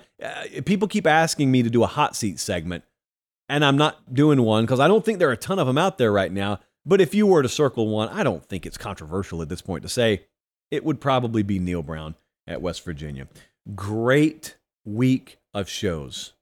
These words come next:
Thank you so much. Great week of shows. And it's February. And I know that some people out there say, "This is the time to take a break."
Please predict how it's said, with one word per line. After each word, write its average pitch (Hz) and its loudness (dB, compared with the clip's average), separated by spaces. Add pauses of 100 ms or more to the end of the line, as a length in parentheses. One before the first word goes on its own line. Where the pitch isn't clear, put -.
(560)
Thank 151 0
you 143 0
so 120 2
much. 98 -4 (160)
Great 139 2
week 135 4
of 117 -2
shows. 98 -2 (380)
And 98 -2 (840)
it's 165 2
February. 143 2 (880)
And 135 4
I 165 6
know 151 6
that - -6
some 131 -2
people 117 0
out 117 2
there 113 0
say, 107 0
"This 113 -2
is 104 -10
the 104 -10
time 107 -4
to 90 -6
take 104 -4
a 92 -8
break." 101 -2